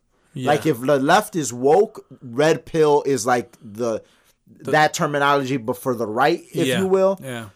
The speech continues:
Speaker 2: Even though I don't really see it as, like, being right, right wing, I see it as just being real. Like it's
Speaker 1: Yeah,
Speaker 2: just,
Speaker 1: yeah.
Speaker 2: it is what it is.
Speaker 1: Keep, keeping it real, baby.
Speaker 2: But, but yeah, so she's what they call red pill, and she's gained a lot of notoriety on YouTube lately,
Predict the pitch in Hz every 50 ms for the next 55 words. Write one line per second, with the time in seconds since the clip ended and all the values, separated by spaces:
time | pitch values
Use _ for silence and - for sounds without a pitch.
0 | _ _ - 269 277 311 311 311 285 254 247 254 262 277 285 277 262 208 - -
1 | - 233 240 220 196 156 147 139 151 135 135 107 151 180 185 156 139 123 113 120
2 | 135 170 196 - - _ - - - - 95 123 143 156 160 139 139 131 151 175
3 | 180 160 117 143 147 - - 214 202 170 143 120 151 131 104 143 156 143 123 113
4 | 110 110 131 156 165 151 120 113 110 117 117 120 113 - 135 131 139 143 151 139
5 | 127 123 165 151 143 151 151 135 135 143 143 131 113 110 107 135 147 135 117 104
6 | - - - - - - 147 135 143 147 139 135 127 120 113 123 127 135 147 139
7 | _ _ _ _ _ _ _ _ - - - - 117 123 147 139 143 127 131 147
8 | 143 151 143 127 - - 160 135 - - 165 175 165 - - - _ _ _ _
9 | _ - 131 - _ _ _ _ - _ 165 143 139 131 139 131 - - 147 135
10 | 131 135 135 131 - 151 147 147 147 143 - - 208 190 160 165 185 185 180 180
11 | 175 165 156 147 151 151 147 147 139 139 139 143 143 135 127 131 135 135 135 135
12 | 127 135 135 123 113 110 113 117 127 131 127 - - 131 113 110 120 123 123 123
13 | 123 127 120 -